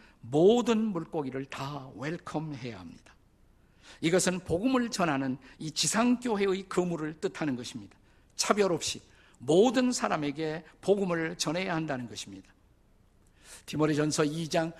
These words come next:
사 절의 말씀을 함께 상기하고 싶습니다. 같이 읽겠습니다. 시작. "하나님은 모든 사람이 구원을 받음에 진리를 아는데 이르기를 원하시느니라." 아멘이십니까?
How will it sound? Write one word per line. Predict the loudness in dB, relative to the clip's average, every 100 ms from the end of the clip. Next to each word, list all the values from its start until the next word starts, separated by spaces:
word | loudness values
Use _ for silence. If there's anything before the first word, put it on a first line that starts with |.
| -6
사 | 0 2 2
절의 | 0 -2
말씀을 | -4 -4 -6 -8
함께 | -6 -6 -4 -6 -6 -10
상기하고 | -6 -2 -2 -4 -6 -8
싶습니다. | -8 -10 -10 -12 -16 -20 -6
같이 | -2 -2 -4
읽겠습니다. | -6 -10 -12 -14 -16 -16
시작. | -10 -6 -6 -6 -2 -2 -4 -14 -20 -20 -10
"하나님은 | 0 4 6 4 2 -2 -8 -20 -20 -18
모든 | -2 6 8 8 6 4
사람이 | 2 0 -2 -4 -8 -14 -20
구원을 | -12 0 2 2 0 -4 -6
받음에 | -6 -6 -6 -8 -10 -14 -20 _
진리를 | -10 -4 -2 0 2 0
아는데 | -2 -2 -2 -2 -4 -4 -8 -18 _
이르기를 | 2 2 2 0 -2 -2 -2 -8 -10
원하시느니라." | -2 -2 -2 -6 -8 -10 -6
아멘이십니까? | 0 2 4 2 0 -2 -4